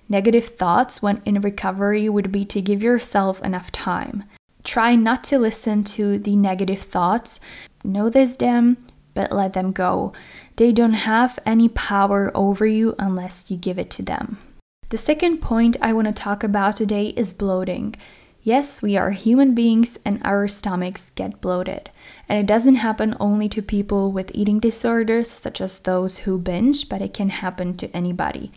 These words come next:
And just to make it really clear, I'm not talking about medical condition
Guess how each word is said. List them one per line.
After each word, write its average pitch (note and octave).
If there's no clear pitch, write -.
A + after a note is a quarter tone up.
And A3
just A3+
to A#3+
make G3+
it G#3
really G3
clear, G3
I'm F#3+
not G#3+
talking G3
about F3+
medical F3+
condition G3